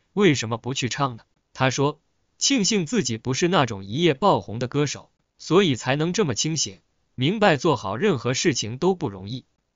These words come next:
谈及关于捧杀的事情时，他说，我之前还担心过深深现在这么火会不会飘，后来发现自己的担心是多余的。越多的了解周深，就越发现其实他很成熟，并不单纯是外表展现出来的孩子气。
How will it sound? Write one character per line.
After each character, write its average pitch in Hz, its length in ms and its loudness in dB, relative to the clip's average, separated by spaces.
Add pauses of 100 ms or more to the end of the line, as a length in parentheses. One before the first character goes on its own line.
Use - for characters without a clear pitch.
谈 180 260 0
及 160 140 2
关 175 220 4
于 147 100 0
捧 104 280 -10
杀 147 160 0
的 120 100 -2
事 117 200 -2
情 107 180 -6
时， 120 160 -4
他 107 180 -4
说， 120 280 -4 (360)
我 135 180 2
之 240 160 0
前 143 260 0
还 110 180 -2
担 175 200 2
心 196 180 0
过 131 160 0
深 165 220 0
深 196 200 2
现 165 200 0
在 127 140 0
这 170 140 -2
么 131 120 -2
火 101 200 -6
会 180 220 2
不 127 140 -4
会 117 160 -4
飘， - 320 -2 (280)
后 180 220 4
来 120 160 4
发 139 220 0
现 135 180 -2
自 135 180 -2
己 107 120 -8
的 98 100 -12
担 139 240 -2
心 170 220 -2
是 110 160 -6
多 135 200 -2
余 101 140 -10
的。 - 140 -20 (240)
越 233 240 4
多 214 140 4
的 196 100 2
了 127 200 4
解 117 160 -2
周 131 180 -2
深， 180 280 -2 (180)
就 180 200 4
越 185 180 4
发 139 200 0
现 135 220 -2
其 131 180 -4
实 127 160 -2
他 147 180 -4
很 101 160 -10
成 117 240 -8
熟， 113 280 -8 (360)
并 214 180 0
不 143 120 0
单 185 200 0
纯 143 220 -2
是 160 160 -2
外 151 240 0
表 107 180 -4
展 95 260 -10
现 117 220 -6
出 123 140 -8
来 107 140 -6
的 107 80 -8
孩 98 240 -10
子 120 120 -10
气。 120 240 -6